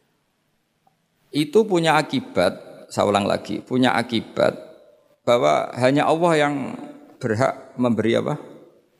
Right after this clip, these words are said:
Khitab. Sehingga saking kerennya Allah itu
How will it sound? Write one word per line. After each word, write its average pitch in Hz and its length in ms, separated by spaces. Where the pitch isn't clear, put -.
Khitab. - 300
Sehingga 131 320
saking 143 380
kerennya 135 400
Allah 131 320
itu 185 280